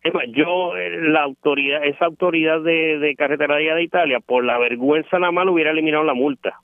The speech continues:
pero nada, hicieron unos cálculos, etcétera, y determinaron que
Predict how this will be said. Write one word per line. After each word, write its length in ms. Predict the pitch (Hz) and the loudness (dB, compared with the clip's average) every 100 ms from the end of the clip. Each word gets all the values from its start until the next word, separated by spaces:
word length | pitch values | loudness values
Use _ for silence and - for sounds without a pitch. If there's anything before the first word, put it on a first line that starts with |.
| _ | _
pero 160 | 120 135 | 0 0
nada, 140 | 156 | -2
hicieron 360 | - 147 151 156 | -2 -2 0 0
unos 280 | 170 165 - | 0 0 0
cálculos, 480 | 175 170 175 170 | -2 -2 0 2
etcétera, 600 | 175 - 247 226 175 165 | 0 0 -2 0 0 0
y 340 | 151 131 127 117 | -2 -2 -2 -4
determinaron 720 | 113 127 123 120 123 143 165 | -2 -2 0 0 0 0 -2
que 340 | - 160 143 | -2 -2 -2